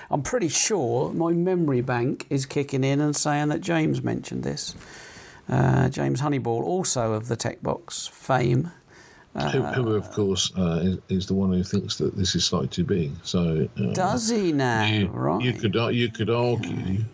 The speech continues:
Speaker 2: and you might be reasonable
Speaker 1: Well, I
Speaker 2: in
Speaker 1: don't
Speaker 2: that,
Speaker 1: think
Speaker 2: that
Speaker 1: that, let's, let's be honest. I paid, I paid basically nothing for the P thirty Pro, essentially.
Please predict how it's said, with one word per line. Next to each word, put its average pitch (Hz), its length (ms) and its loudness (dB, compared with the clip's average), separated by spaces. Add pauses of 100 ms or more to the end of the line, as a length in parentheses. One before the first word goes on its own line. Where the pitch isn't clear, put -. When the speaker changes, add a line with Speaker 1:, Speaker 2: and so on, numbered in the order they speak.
(360)
Speaker 2:
and 135 160 0
you 92 80 2
might 98 240 2
be 80 120 -4
reasonable 90 440 -2
Speaker 1:
Well, 220 160 2
I 214 80 2
Speaker 2:
in 185 60 0
Speaker 1:
don't 160 160 0
Speaker 2:
that, 139 60 -4
Speaker 1:
think 131 160 2
Speaker 2:
that 101 40 2 (160)
Speaker 1:
that, - 20 -4
let's, 214 240 0
let's 175 220 0
be 135 240 0
honest. 120 400 0
I 143 120 2
paid, 139 580 0
I 147 140 0
paid 135 340 0
basically 143 440 0
nothing 123 460 0
for 120 120 -8
the 117 80 -2
P 117 220 -2
thirty 120 360 -2
Pro, 123 340 0
essentially. 131 680 -2